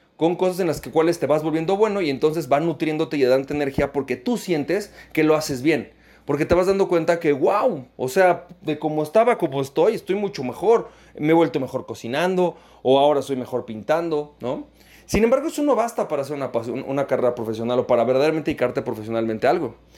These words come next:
Lo que requieres es saber que tienes la disposición de hacerlo de forma disciplinada. Es decir, yo lo pondría de una manera quizás un poco más radical,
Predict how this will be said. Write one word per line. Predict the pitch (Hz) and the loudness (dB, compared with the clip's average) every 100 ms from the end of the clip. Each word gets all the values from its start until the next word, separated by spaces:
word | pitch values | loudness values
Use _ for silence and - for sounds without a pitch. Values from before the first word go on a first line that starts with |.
| - - | -20 -4
Lo | 135 135 | -2 0
que | 151 | 0
requieres | 131 123 160 175 202 | 0 0 2 2 2
es | 165 156 - | -2 -4 -8
saber | - 131 127 139 240 - _ _ _ | -2 0 2 0 -2 -14 _ _ _
que | 147 | -8
tienes | 143 196 226 | -2 -2 2
la | 202 | 2
disposición | 131 143 - - 147 139 135 196 220 151 277 - _ _ _ _ _ _ _ _ | 2 -2 -10 -6 -6 -6 -10 0 0 2 -4 -12 _ _ _ _ _ _ _ _
de | 117 135 | -2 0
hacerlo | 139 - 202 202 196 226 - _ _ _ _ _ | 2 0 -2 -2 -2 -2 -8 _ _ _ _ _
de | 131 | -10
forma | 131 180 185 165 | 0 2 2 0
disciplinada. | 135 - 135 - 120 180 220 - _ _ _ _ _ - 185 | -4 -8 -8 -6 -4 -4 -6 -10 _ _ _ _ _ -2 2
Es | 196 | 2
decir, | 190 214 - _ _ _ _ _ - | 2 -2 -4 _ _ _ _ _ -12
yo | 143 226 | 2 2
lo | 247 | 4
pondría | 190 202 | 2 2
de | 226 | 2
una | 214 | 0
manera | 180 190 196 | 0 0 0
quizás | 180 175 226 | -4 -6 -4
un | 233 | -4
poco | 202 220 | -2 0
más | 196 190 | 2 2
radical, | 196 151 156 226 | 2 0 0 0